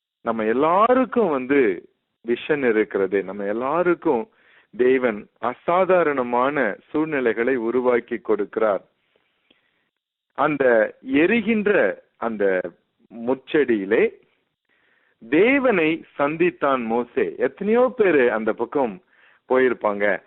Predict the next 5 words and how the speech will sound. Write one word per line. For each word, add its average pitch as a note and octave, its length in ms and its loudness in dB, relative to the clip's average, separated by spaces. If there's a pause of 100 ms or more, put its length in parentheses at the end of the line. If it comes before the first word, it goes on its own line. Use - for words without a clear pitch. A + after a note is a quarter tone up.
(160)
ஆனால் B2+ 380 2
மோசேயினுடைய G3 920 2 (100)
இதயம் B2+ 440 2 (300)
ஆயத்தமாயிருந்தது. A#2 1400 0 (1400)
மோசேயுடைய A#3 760 2